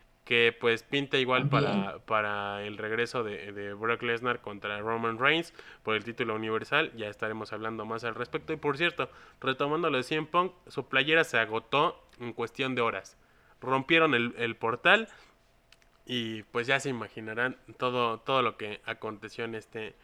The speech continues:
Speaker 1: en este regreso. Y pues igual de, de John Cena que, puf, este, es un... Es un gancho de marketing completo para las playeras, la, todos los souvenirs de W W E.
Speaker 2: Todo.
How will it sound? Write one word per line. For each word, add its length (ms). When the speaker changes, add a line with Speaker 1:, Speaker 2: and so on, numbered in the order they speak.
Speaker 1:
en 180
este 680
regreso. 720
Y 100
pues 220
igual 440
de, 240
de 200
John 160
Cena 320
que, 280
puf, 160
este, 720
es 100
un... 280
Es 220
un 680
gancho 400
de 80
marketing 540
completo 580
para 160
las 180
playeras, 840
la, 360
todos 160
los 120
souvenirs 440
de 100
W 300
W 320
E. 20
Speaker 2:
Todo. 120